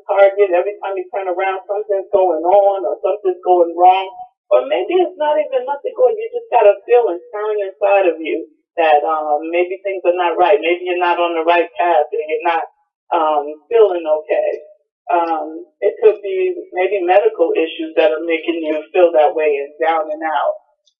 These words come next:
Pour it out to God. Let him know how you're feeling.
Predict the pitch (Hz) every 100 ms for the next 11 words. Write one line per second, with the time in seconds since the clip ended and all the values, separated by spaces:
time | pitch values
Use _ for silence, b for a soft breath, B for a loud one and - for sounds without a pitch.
0 | _ 440 427 427 415 427 359 349 - -
1 | - - 160 151 104 - - _ _ _
2 | _ 202 208 196 190 190 202 202 185 185
3 | 180 180 - 202 180 175 180